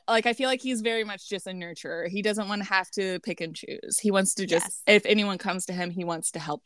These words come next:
Speaker 1: them.
Speaker 2: Well, I feel
Speaker 1: So.
Speaker 2: like he, I feel like the role that Bang P D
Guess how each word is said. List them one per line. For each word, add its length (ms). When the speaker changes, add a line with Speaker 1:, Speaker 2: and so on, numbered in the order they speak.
Speaker 1:
them. 180
Speaker 2:
Well, 100
I 60
feel 160
Speaker 1:
So. 60
Speaker 2:
like 80
he, 320
I 100
feel 220
like 380
the 240
role 260
that 160
Bang 240
P 140
D 440